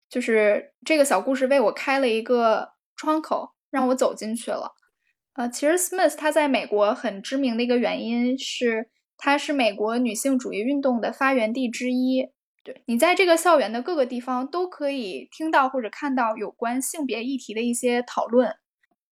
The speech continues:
打个比方，因为我当时是学艺术史嘛，我会觉得就是 Smith 他的这个裸女游行的事件，它其实是为我打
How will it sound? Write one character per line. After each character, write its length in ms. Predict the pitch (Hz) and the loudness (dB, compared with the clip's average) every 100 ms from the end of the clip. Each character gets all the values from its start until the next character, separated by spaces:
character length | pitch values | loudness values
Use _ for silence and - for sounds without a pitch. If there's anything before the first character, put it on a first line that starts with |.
| - | 0
打 180 | - | 2
个 80 | 233 | 2
比 160 | 269 226 | -2 -4
方， 240 | 247 247 | -2 -2
因 80 | 277 | 0
为 100 | 302 | 0
我 140 | 285 | 0
当 180 | 220 240 | 0 -2
时 140 | 262 247 | -2 -6
是 160 | 294 | -6
学 380 | 269 208 202 214 | -4 2 4 4
艺 100 | 285 | 2
术 140 | 302 | -2
史 280 | 302 - 415 _ | -4 -6 -10 _
嘛， 100 | - - - _ | -10 -10 -12 _
我 120 | - 262 | 2 4
会 140 | 392 | 4
觉 200 | 370 233 | 2 2
得 160 | 240 269 | 4 4
就 120 | 339 | 2
是 100 | 311 | 0
Smith 420 | - 359 339 269 | 0 0 0 -2
他 220 | - 269 | -4 -4
的 120 | 269 262 | -2 0
这 180 | 277 | 2
个 100 | 240 | 2
裸 200 | 220 208 | 0 0
女 220 | 247 302 196 | 0 0 -2
游 160 | 190 | -2
行 240 | 254 220 190 | -2 -4 -4
的 100 | 240 | -6
事 200 | - 262 | -6 -2
件， 240 | 254 226 | -2 -2
它 200 | 240 220 | -2 -4
其 220 | - - | -4 -2
实 120 | 226 | -2
是 220 | 254 - 294 | -2 -4 0
为 180 | 339 | 4
我 200 | 285 254 | 6 6
打 220 | 208 - | 4 2